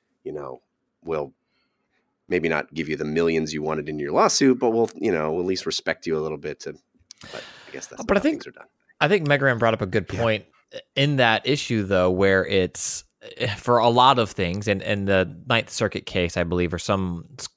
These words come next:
Speaker 2: legal scholarly stuff that came out after it or around it in terms of what is protectable in terms of even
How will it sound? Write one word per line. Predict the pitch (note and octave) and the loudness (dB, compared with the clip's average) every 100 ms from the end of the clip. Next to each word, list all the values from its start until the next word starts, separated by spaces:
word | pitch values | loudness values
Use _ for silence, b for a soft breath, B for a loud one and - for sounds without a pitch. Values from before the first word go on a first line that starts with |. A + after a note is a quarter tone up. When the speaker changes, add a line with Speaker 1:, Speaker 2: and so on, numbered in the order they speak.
| - | -10
Speaker 2:
legal | G2+ G#2 G#2+ G2 | -4 0 2 0
scholarly | - - F#2 F#2 E2+ E2 | -2 0 2 2 0 -2
stuff | F2+ F2 | -4 -4
that | - | -6
came | - F2 | -6 -4
out | D#2 - | -4 -2
after | D#2+ - F2 | -4 -4 -4
it | D#2 | -4
or | E2+ E2 | -4 -2
around | F2 B2 A#2+ | 0 0 2
it | F#2 E2+ | -2 -2
in | F2 | -6
terms | F#2 F2 | -8 -6
of | F2 | -6
what | E2 F2+ | -2 -2
is | E2+ | -2
protectable | - F2+ - F#2 - E2+ E2+ E2+ | -6 -10 -8 -8 -6 -4 -4 -4
in | |
terms | E2 E2+ D#2+ | -6 -8 -6
of | E2 D#2 | -6 -6
even | E2 D#2+ | -8 -10